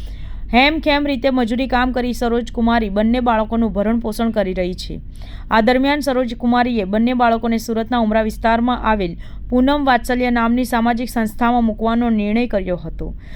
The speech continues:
જે બાદ આ બંને બાળકોને અહીં આવેલી સંસ્થામાં મૂકવામાં આવતા રહેવા, જમવા સહિત શિક્ષણની સુવિધા પૂરી પાડવામાં આવતી હતી.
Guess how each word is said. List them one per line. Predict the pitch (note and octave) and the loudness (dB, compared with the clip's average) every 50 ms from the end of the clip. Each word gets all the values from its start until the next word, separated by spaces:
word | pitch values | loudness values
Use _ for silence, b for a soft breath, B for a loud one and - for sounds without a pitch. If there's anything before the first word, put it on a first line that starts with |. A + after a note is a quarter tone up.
| B B B | B B B
જે | - - B3 | -2 0 2
બાદ | A#3+ C4 C4+ C#4+ C#4+ | 4 6 4 4 4
આ | C#4+ C#4 | 4 2
બંને | B3 C4 B3 B3+ C4+ C#4 | 2 2 0 2 0 2
બાળકોને | C4 B3+ A#3+ A3+ A#3 A3+ A#3+ A#3+ A#3+ A3+ G#3 - | 2 4 4 4 2 2 0 0 0 0 -2 -2
અહીં | - A3 A3+ A#3 B3+ C#4 C4+ | 0 2 2 4 4 4 4
આવેલી | B3 A#3+ A#3 A#3+ B3 | 2 2 0 -2 -2
સંસ્થામાં | - - A3+ G#3 - - B3 B3 B3 A#3+ A3+ | -2 -2 -4 -4 -2 -2 0 0 2 2 0
મૂકવામાં | G#3+ - A3 A3+ A3+ A#3+ A#3+ A3 - | 0 0 0 0 2 2 0 0 0
આવતા | G#3+ A3+ A3 - F#3+ D#3 - - B B B B B B B B | -2 -2 0 -2 -4 -4 -4 -6 B B B B B B B B
રહેવા, | G#3+ A3 A#3 B3 C4 C#4+ D4 | 2 4 4 6 6 4 4
જમવા | B3 C4+ B3+ B3 C4 C4 B3 | 4 2 2 2 2 2 2
સહિત | - B3+ A#3+ B3 B3+ A3+ - | 0 -2 0 0 -2 -4 -4
શિક્ષણની | - B3 - - B3 B3 B3 B3+ C4 C4 | -6 -6 -4 -2 0 0 2 2 0 -2
સુવિધા | G#3 B3+ A#3 A#3+ A#3 B3 B3 | -2 -2 -2 0 2 0 0
પૂરી | A#3+ A#3+ A3+ A#3 G#3+ | 0 0 -2 0 0
પાડવામાં | A3+ G#3 G#3 G#3+ G#3+ A3+ A#3+ A#3 | 0 0 2 0 0 0 0 0
આવતી | G#3 F#3 F3+ - G3+ F#3 | 0 -2 -2 -6 -6 -6
હતી. | F3+ D#3+ - - - E3+ | -6 -6 -8 -8 -10 -10